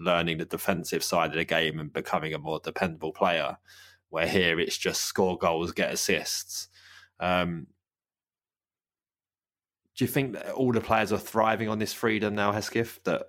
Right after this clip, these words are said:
Vieira's given them, so they don't have to, you know, it's less, less worry about where you are defensively and more worry about, you know,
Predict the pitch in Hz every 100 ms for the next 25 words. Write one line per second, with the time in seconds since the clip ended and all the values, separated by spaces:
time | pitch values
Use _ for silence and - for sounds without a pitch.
0 | - - 110 98 95 90 - 92 92 98
1 | 98 - 87 92 95 95 78 90 - -
2 | 87 85 78 80 76 - _ - - -
3 | - - - - - - _ _ _ _
4 | _ _ _ _ _ _ _ - 120 -
5 | - - - 113 117 104 104 107 104 104
6 | 104 98 101 95 98 107 101 101 92 92
7 | 92 95 98 92 92 95 92 87 92 92
8 | 90 - 92 82 90